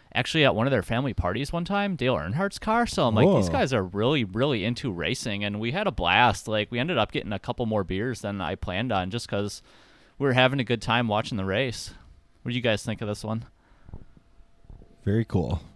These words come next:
Speaker 2: Um, I didn't get a <laughs> chance to see it. I was out hanging out with some friends.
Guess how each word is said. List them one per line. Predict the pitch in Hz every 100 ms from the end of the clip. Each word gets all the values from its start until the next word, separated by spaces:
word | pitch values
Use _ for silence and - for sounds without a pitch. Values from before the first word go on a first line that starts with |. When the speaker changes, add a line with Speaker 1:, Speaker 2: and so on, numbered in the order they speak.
| - - - -
Speaker 2:
Um, | 98 101 104 101 101 95 - - - - - - -
I | 117
didn't | 135 127
get | 104 110
a | 107
<laughs> | -
chance | 156 127 -
to | 113
see | - 113
it. | 104 95
I | 107
was | 131 117
out | 101
hanging | 92 98 98 101
out | 85
with | 92
some | 101
friends. | - 104 95 92 92 -